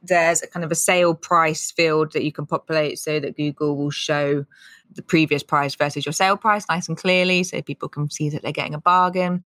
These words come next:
There's the marketing promotions where you can add in basically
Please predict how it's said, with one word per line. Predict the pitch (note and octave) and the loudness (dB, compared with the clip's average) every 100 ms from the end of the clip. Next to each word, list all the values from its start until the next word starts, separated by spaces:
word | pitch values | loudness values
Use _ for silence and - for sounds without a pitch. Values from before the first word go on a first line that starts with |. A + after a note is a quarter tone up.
| _ E3 | _ -4
There's | E3 | -2
the | E3+ | 2
marketing | F3 F3 - E3+ D#3 | 2 2 0 -8 -6
promotions | E3 E3+ F3+ F3+ F3+ E3+ E3 | -4 0 0 -2 -4 -4 -4
where | D#3+ D3+ | -2 0
you | D#3 D3 | 0 -2
can | - D3+ D3+ - D3 | -4 -6 -6 -4 -2
add | D3 | 0
in | D#3 D3+ D3+ D3+ - D#3 - _ _ _ | 0 0 -2 -6 -8 -16 -20 _ _ _
basically | F#3 E3+ D#3+ D3+ | 0 2 0 0